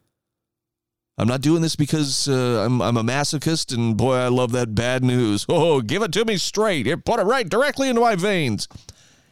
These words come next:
It's, I, I like to know that someone else is seeing and, and, and quantifying what I believe I'm seeing.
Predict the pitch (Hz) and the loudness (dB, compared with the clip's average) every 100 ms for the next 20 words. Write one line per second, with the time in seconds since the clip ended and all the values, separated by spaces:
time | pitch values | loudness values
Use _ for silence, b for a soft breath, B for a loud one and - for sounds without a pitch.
0 | B B - 156 151 - - - - - | B B -2 0 0 -2 -2 -4 -6 -12
1 | - _ _ _ _ _ _ - 139 139 | -20 _ _ _ _ _ _ -6 -2 0
2 | 117 120 151 196 180 160 147 151 156 _ | 0 2 0 0 0 2 2 2 0 _
3 | _ _ _ _ _ _ _ _ _ 117 | _ _ _ _ _ _ _ _ _ -4
4 | 113 160 160 135 131 - 101 - 127 135 | -2 0 2 2 0 -2 -4 -2 0 2
5 | 139 123 107 120 113 - 110 - - 170 | 0 0 0 0 -2 -2 -4 -4 -2 0
6 | 170 - 131 127 127 135 - _ _ _ | 0 0 -2 0 -2 -4 -6 _ _ _
7 | _ _ - 123 139 135 160 135 127 202 | _ _ -2 -2 0 0 0 0 0 0
8 | - - 85 104 | -2 -4 -4 -6